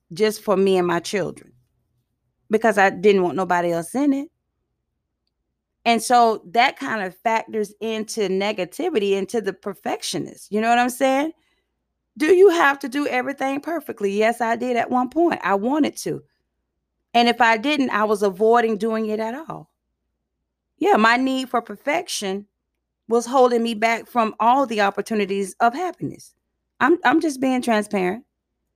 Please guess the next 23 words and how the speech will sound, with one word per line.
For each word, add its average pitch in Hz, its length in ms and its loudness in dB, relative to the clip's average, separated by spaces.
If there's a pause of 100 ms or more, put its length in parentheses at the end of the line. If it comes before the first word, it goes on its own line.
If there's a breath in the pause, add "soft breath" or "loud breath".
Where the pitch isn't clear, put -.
(520)
It 269 180 0
slowed 262 440 2
down 226 240 4
my 220 140 2
pace. - 560 -10 (760)
It 247 180 0
kept 269 280 0
me, 233 120 -2
like, 220 280 0
in 208 120 -4
a, - 120 -10
in 202 120 -2
a, 180 100 -6 (100)
in 190 100 -4
a 180 80 -8
standstill 208 640 -2
position. - 640 -8 (1160)
And 208 140 4
I 202 120 4
was 185 120 0
standing 202 460 0
in 175 100 0
fear. - 500 -8